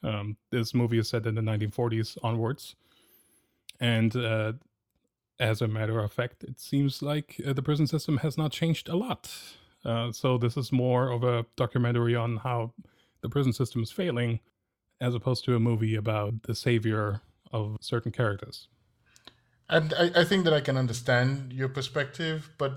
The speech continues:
Speaker 2: we have to appreciate that this movie is still a movie. It's more or less a fantasy.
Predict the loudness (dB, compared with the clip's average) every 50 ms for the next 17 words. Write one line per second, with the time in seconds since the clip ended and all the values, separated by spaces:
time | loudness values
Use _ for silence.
0 | -8 -10 -4 2 6 6 6 6 4 2 2 4 4 4 4 4 2 2 0 0
1 | 0 0 0 0 0 0 0 0 -2 -2 -2 -4 -4 -4 -6 -6 -6 -4 -4 -4
2 | -2 -2 -4 -4 -4 -6 -8 -8 -10 -8 -6 -4 -2 -2 -2 -2 -4 -6 -8 -10
3 | -12 -14 -16 -16 -16 -16 -14 -12 -12 -12 -12 -14 -16 -18 -20 -20 _ _ _ _
4 | -8 -2 2 4 6 6 6 6 4 2 0 -2 -4 -8 -12 -8 -4 -4 -4 -4
5 | -4 -8 -12 -12 -14 -18 -18 -20